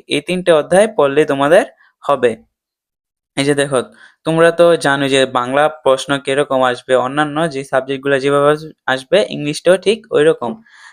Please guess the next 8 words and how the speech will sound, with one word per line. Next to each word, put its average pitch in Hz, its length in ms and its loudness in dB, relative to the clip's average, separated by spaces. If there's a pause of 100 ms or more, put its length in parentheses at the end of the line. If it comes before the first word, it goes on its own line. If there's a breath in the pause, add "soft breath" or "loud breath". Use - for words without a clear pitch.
(120)
তোমাদের 147 420 2 (600 soft breath)
সামষ্টিক 175 720 2
এবং 151 220 4
শিখনকালীন, 147 600 2
শিখনকালীন 165 600 2
মূল্যায়ন 147 360 2
থেকে 143 260 0
তোমাদের 131 340 0